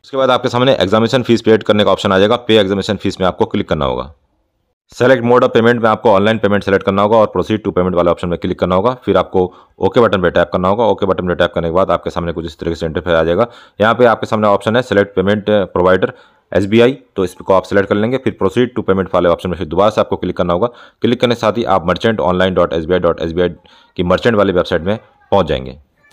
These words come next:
उसके बाद आपके सामने पेमेंट ऑप्शन आ जाएगा। आप एसबीआई नेट बैंकिंग यूज़ कर सकते हैं, other bank नेट बैंकिंग यूज़ कर सकते हैं, उस कंडीशन में आपके बैंक चार्ज भी लग सकते हैं। कार्ड के द्वारा पेमेंट कर सकते हैं, चाहे कार्ड आपका एसबीआई का हो या फिर other bank का हो, आप इसको देख, चेकआउट कर लीजिएगा। और उसके अलावा यूपीआई से भी पेमेंट कर सकते हो। हमारे कंडीशन में हम ये कार्ड के द्वारा पेमेंट करना चाह रहे हैं।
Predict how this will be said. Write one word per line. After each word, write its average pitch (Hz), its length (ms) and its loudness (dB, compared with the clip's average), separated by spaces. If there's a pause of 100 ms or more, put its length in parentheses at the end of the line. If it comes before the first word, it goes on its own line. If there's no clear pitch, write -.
(380)
उसके 135 200 0
बाद 135 140 6
आपके 123 180 0
सामने 127 200 0
पेमेंट 110 280 2
ऑप्शन 110 200 2
आ 107 100 4
जाएगा। 117 240 2
आप 104 120 0
एसबीआई 92 280 0
नेट 95 160 0
बैंकिंग 98 300 -4
यूज़ 101 140 -4
कर 98 100 0
सकते 98 200 -2
हैं, - 80 2
other 90 160 0
bank 95 160 0
नेट 92 180 -2
बैंकिंग 87 320 -6
यूज़ 92 140 -6
कर 95 80 0
सकते - 240 -6
हैं, 101 40 2
उस - 80 -6
कंडीशन 92 300 -4
में 90 80 -2
आपके 87 180 -2
बैंक 87 260 -2
चार्ज 87 160 0
भी 92 80 -4
लग 87 100 -4
सकते 95 240 -6
हैं। 117 80 -4 (360)
कार्ड 110 240 2
के 123 100 2
द्वारा 120 180 4
पेमेंट 113 280 -2
कर 113 60 -2
सकते 117 200 -2
हैं, 110 60 2
चाहे 98 180 2
कार्ड 92 280 2
आपका 90 200 0
एसबीआई 90 300 0
का 101 100 -2
हो 104 140 0
या 95 140 0
फिर 92 180 -2
other 85 220 -2
bank 90 140 -2
का 92 80 0
हो, 120 140 -2 (280)
आप 95 140 0
इसको 104 180 0
देख, 101 160 2
चेकआउट 98 360 0
कर 101 60 2
लीजिएगा। 107 340 0
और - 220 -6
उसके 92 180 -4
अलावा 92 260 2
यूपीआई 90 360 0
से 110 100 -4
भी 110 80 0
पेमेंट 92 280 -4
कर 85 60 -2
सकते 85 240 -6
हो। 85 60 -6
हमारे 98 180 0
कंडीशन 104 260 -2
में 107 80 0
हम 104 80 -2
ये 104 100 0
कार्ड 87 300 0
के 92 240 -4
द्वारा 85 200 0
पेमेंट 87 280 -4
करना 87 180 -2
चाह 87 120 0
रहे 107 100 0
हैं। 123 60 -12